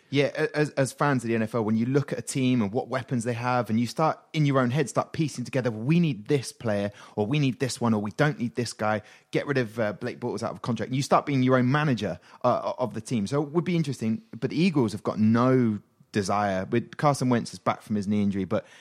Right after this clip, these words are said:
you've got a Super Bowl <laughs> winning, uh, quarterback on your bench. Um, if Nick Foles is happy to sit on the bench, he, then,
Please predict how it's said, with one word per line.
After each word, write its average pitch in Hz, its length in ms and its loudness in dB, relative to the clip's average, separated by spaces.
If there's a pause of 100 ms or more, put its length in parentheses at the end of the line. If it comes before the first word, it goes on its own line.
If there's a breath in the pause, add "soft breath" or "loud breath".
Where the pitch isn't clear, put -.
(120)
you've 123 140 -4
got - 140 0
a 117 60 -2
Super 120 260 -4
Bowl 117 420 2 (100)
<laughs> - 100 -20
winning, 113 440 2
uh, 107 140 0
quarterback 101 460 -2
on 107 80 2
your 101 100 2
bench. 98 560 -6 (220 soft breath)
Um, 117 540 0 (200)
if 143 160 -2
Nick 156 220 -2
Foles 147 260 2
is 131 80 -8
happy 147 220 -6
to 123 100 -12
sit - 140 -6
on - 80 -4
the 151 80 -2
bench, 185 320 -2
he, 160 180 -6 (100)
then, 160 380 -2